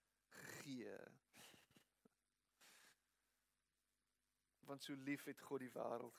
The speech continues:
gehad, dat Hy Sy enigste Seun gegee het, sodat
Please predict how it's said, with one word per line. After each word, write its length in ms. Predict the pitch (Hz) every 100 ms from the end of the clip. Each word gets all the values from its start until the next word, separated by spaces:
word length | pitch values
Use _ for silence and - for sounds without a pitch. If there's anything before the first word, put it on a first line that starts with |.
| -
gehad, 360 | - - - _ _ _ _ _ _ _ _ _ _ _
dat 140 | - 123
Hy 40 | 120
Sy 120 | 131
enigste 340 | 135 123 - 127
Seun 280 | - - 131
gegee 380 | 131 - -
het, 220 | - _ _ _ _ _ _ _ _ _ _ _ _ _ _ _ _ _ _ _ _ _ _ _ -
sodat 180 | 127